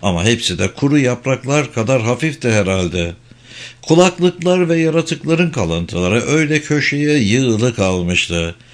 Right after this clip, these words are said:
Yer çekimi onları o köşeye fırlatmış olacaktı. Bunda ilginç bir yan yoktu, zekice bir şey de yoktu.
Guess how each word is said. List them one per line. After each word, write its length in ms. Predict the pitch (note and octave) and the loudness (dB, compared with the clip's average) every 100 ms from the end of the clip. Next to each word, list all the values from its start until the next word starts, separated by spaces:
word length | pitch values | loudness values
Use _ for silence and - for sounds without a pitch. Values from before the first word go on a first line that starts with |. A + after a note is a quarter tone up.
| - - | -14 -2
Yer 240 | C#3 F3+ | 0 0
çekimi 440 | C#3+ - C#2+ F2 | -2 -4 0 0
onları 500 | G2+ E2 E2 D2+ F2+ | 0 -2 -4 -2 -2
o 140 | G#2 A#2 | -2 -2
köşeye 460 | A#2+ A#2+ C3+ C#3+ | -2 -2 0 0
fırlatmış 600 | C3 D3 C3+ A#2+ A#2 A2 | -2 -2 -2 -2 -2 -4
olacaktı. 920 | G2 G2 F#2+ F2 F2+ D#2+ - E2 D#2 D2 - - - - | 0 0 0 0 -2 -4 -6 -4 -4 -6 -14 -20 -20 -2
Bunda 340 | A2 F2+ F#2 | 0 2 0
ilginç 560 | F2+ A#2 G#2 A#2+ B2+ - | 2 2 2 0 0 -2
bir 120 | A2 | -2
yan 320 | A2 A#2+ B2 | 0 2 2
yoktu, 420 | A#2 D3+ D3+ G2+ | 2 0 -2 -4
zekice 640 | F#2+ C3 C3 D3 E3 D3 D#3+ | 2 2 2 0 0 0 0
bir 60 | |
şey 320 | D3+ D#3+ F#3 E3 | 0 2 2 2
de 60 | |
yoktu. 600 | C3+ A2 - - G2 G2 | 0 0 -2 -2 0 0